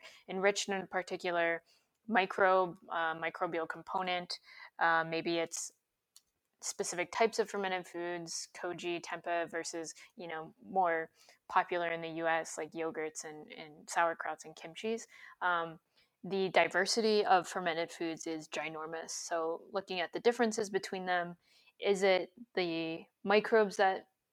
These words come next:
are in the fermented foods? Is it the metabolites or the small molecules that are being produced? Oh man, there's just endless numbers of questions you could go after.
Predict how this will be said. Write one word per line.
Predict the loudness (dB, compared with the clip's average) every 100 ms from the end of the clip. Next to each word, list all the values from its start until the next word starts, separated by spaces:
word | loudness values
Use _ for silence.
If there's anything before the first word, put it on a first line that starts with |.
| -4
are | 0 2
in | 2
the | -2
fermented | -2 0 0 -2
foods? | -4 -4 -4
Is | -6 -6
it | -4
the | -6
metabolites | -8 -4 0 4 4 4 2
or | -2
the | 0
small | 0 0 2
molecules | 4 4 4 2 6
that | 6
are | 6
being | 4 0
produced? | -4 0 4 4 2 -8 -12 -18 -20 -20 -20 -20 _ _ _ _ -4
Oh | -2
man, | -2 -4
there's | -6 -4
just | -4 -4 -8 -20 -8
endless | -6 -4 -6
numbers | -8 -10 -10
of | -8
questions | -10 -10 -14 -16
you |
could | -16 -8
go | -6
after. | -6 -10 -12